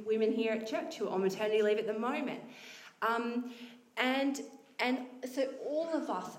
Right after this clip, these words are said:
are on a journey of discovering and then rediscovering our identity. Um, from my own self, I'm a, you know, a wife, I'm a, now a mum, I'm gonna be a mum again to a baby, I'm a friend, I'm a sister, I'm a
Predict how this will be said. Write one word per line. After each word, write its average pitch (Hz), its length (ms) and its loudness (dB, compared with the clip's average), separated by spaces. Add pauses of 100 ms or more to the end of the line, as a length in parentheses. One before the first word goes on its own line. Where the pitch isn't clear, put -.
are 208 200 -4
on 214 100 2
a 208 60 4
journey 214 480 2
of 190 240 -2
discovering 247 640 0
and 214 100 -6
then 202 300 -2
rediscovering 196 960 -2
our 170 160 -8
identity. 165 580 -10 (800)
Um, 202 380 4
from 226 220 0
my 214 100 4 (220)
own 285 120 4
self, 180 480 -2 (140)
I'm 196 240 2
a, 175 260 0 (140)
you 202 80 -4
know, 165 200 -4 (140)
a 185 60 -12
wife, 214 560 -2
I'm 190 120 -8
a, 165 160 -8
now 190 200 -2
a 185 60 -2
mum, 247 580 2
I'm 202 100 0
gonna 190 160 0
be 185 120 -4
a 170 60 -2
mum 196 260 -4
again 247 500 0
to 285 120 0
a 262 60 -2
baby, 254 560 -6 (340)
I'm 190 200 -4
a 165 80 -4
friend, 294 760 -4
I'm 190 120 -6
a 180 60 -8
sister, - 680 -6
I'm 247 300 -4
a 185 60 -4